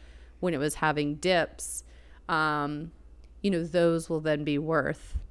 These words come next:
much, much more. So, like, I kind of get those basic premises, but, like,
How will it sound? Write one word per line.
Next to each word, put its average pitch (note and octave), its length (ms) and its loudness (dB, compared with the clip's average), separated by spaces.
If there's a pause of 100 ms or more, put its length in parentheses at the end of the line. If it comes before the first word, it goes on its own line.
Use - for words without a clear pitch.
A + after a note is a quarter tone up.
(200)
much, - 380 0
much D3 260 -8
more. C#3 380 -2
So, - 240 0
like, B3 300 2
I A#3 120 2
kind C#4 340 2
of F#3 200 -2
get - 300 0
those A3 340 2
basic A3 460 0
premises, A3+ 920 -2 (520)
but, - 160 4
like, F#3+ 400 0